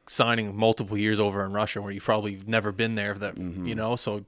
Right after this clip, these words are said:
Speaker 1: going over there, you might as well do one year to start it out.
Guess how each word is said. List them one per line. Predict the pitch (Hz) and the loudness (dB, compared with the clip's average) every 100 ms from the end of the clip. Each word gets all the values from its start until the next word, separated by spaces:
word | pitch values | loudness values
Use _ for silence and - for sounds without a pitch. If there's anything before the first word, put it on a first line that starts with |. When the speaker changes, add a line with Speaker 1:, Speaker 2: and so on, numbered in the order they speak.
| - | 2
Speaker 1:
going | 123 110 | 4 4
over | 113 113 | 0 0
there, | 110 107 107 | 2 2 0
you | 107 | -2
might | 107 | -2
as | 101 | 0
well | 104 107 | 0 -2
do | 104 | -2
one | 104 104 101 | -2 -4 -2
year | 104 | -2
to | 101 | 0
start | - 110 104 | 0 0 -2
it | 110 | -4
out. | 107 101 | -4 -6